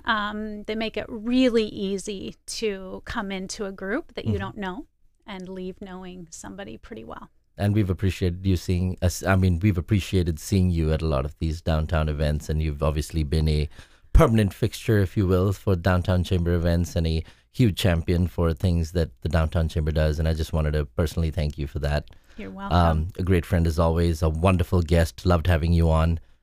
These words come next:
Speaker 2: Wish you all the success. This sounds like amazing and people should look into. This has been another episode of the Chamber Files, the podcast for the Downtown Chamber of Commerce.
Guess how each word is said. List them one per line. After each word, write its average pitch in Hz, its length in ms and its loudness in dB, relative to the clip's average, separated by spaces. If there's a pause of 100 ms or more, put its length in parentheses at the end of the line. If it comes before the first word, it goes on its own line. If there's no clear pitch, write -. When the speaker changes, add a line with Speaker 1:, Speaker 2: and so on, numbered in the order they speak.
(140)
Speaker 2:
Wish 95 180 4
you 101 120 6
all 87 120 6
the 85 100 0
success. - 720 0
This 92 120 2
sounds 82 400 2
like 80 140 2
amazing 80 360 2
and 80 100 0
people 80 300 -2
should 76 300 -2
look 82 180 0
into. 80 420 0 (600)
This 233 240 8
has 175 180 6
been 175 200 6
another 160 420 6
episode 151 420 6
of 156 80 2
the 143 80 4
Chamber 196 440 2
Files, 185 520 2
the 160 100 -2
podcast 175 600 2
for 170 100 -6
the 151 80 0
Downtown 160 480 2
Chamber 156 280 2
of 143 100 2
Commerce. 170 480 2